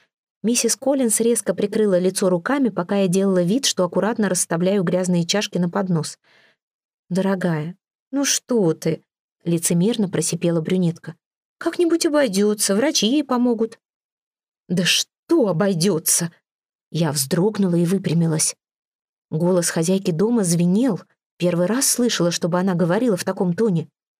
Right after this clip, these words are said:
Современные врачи могут даже без труда починить ей девственность. Но как залечить израненную душу?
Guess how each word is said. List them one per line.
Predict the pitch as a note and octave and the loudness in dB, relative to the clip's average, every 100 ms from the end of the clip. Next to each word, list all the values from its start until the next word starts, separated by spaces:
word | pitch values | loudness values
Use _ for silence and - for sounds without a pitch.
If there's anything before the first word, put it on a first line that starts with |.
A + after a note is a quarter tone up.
| _ | _
Современные | - F#3+ G3 G3 C4+ C4+ G#3 | 0 0 2 2 2 2 0
врачи | F3 F3 - A3 | 0 0 0 2
могут | G3+ G3 F#3+ | 2 0 0
даже | E3+ G3 F#3+ | -2 0 -2
без | F3 - | -2 -2
труда | F3 E3+ F#3+ - - _ - | -2 0 -4 -8 -20 _ -4
починить | C4+ - A3 F#3+ F3 G#3 - | -2 0 2 2 2 0 0
ей | D#3+ | -2
девственность. | D3+ E3 - - D#3 D#3 - | -2 -2 -4 -4 -2 -2 -2
Но | F#3+ | -2
как | G3+ F#3+ | -2 0
залечить | F#3+ F#3 F3 G3 F3+ | 0 0 0 0 0
израненную | F3 F3+ G3+ G3 F3+ | 0 2 2 2 2
душу? | D#3 G3 A3+ | 0 0 -2